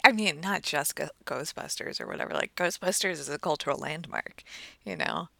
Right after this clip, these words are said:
And it's, like, really, and also that we have so,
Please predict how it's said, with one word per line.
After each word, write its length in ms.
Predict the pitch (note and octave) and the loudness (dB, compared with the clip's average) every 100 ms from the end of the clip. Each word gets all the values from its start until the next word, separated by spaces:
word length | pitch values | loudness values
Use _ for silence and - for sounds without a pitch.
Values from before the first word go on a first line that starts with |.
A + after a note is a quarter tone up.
| _ | _
And 160 | E3 D3 | 6 8
it's, 140 | D3+ | 6
like, 120 | D3 | 4
really, 560 | D3 D#3 D3 D3+ D3 D3 - - - - | 6 6 6 4 2 0 -6 -10 -6 10
and 300 | A3 G#3 F#3 | 12 12 12
also 360 | F3 F#3 F#3+ D#3+ | 12 12 10 8
that 140 | D3 | 8
we 100 | D3 | 6
have 220 | D#3+ D#3+ | 2 2
so, 420 | - E3 D3+ D3 | 2 2 2 -2